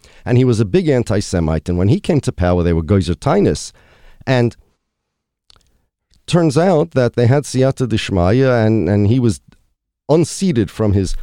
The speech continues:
power by the Russians. The Russians hated the Germans. They came in and they,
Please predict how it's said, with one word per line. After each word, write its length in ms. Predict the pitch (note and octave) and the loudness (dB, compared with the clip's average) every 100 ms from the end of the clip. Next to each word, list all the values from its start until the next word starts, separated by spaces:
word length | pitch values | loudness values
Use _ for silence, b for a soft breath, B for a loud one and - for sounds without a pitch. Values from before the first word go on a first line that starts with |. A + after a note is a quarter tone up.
| b b | b b
power 320 | B2+ B2+ B2+ | 0 2 2
by 160 | A2 A2 | 2 2
the 140 | G2 | 2
Russians. 480 | A2 F3+ - C#2 B1 | 2 2 0 -4 -4
The 140 | F2 | -2
Russians 320 | F2 F#2+ F2+ - | -2 -2 -4 -2
hated 260 | G2 E2+ | -2 -2
the 60 | D#2 | -8
Germans. 420 | - F2 G2 G#2+ | -4 -2 0 0
They 140 | E2 | -2
came 280 | D#2+ F2 D#2+ | -2 -2 0
in 140 | F2 F2+ | 0 0
and 140 | F2+ | 0
they, 160 | E2+ | -2